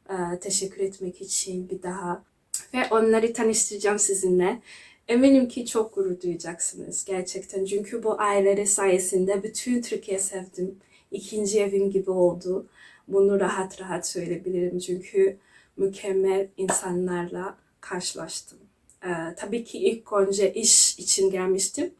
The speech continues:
Ama her patron güzel olmuyor. <laughs> Bunlar sadece patronlarım değildi. Ee,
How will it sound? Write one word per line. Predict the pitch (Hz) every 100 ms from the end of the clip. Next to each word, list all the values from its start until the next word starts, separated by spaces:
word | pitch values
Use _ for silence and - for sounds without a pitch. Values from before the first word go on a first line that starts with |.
| _ - -
Ama | 214 240 302 320
her | 240 233 233
patron | 233 214 - 220 220
güzel | 214 202 214 -
olmuyor. | 208 196 175 160 220 - - - 233
<laughs> | 208 - - -
Bunlar | 214 220 226 233
sadece | - 214 208 208 226
patronlarım | 220 202 - 208 208 202 214 220 - _ _ -
değildi. | 226 226 196 214 240 - - - - _
Ee, | -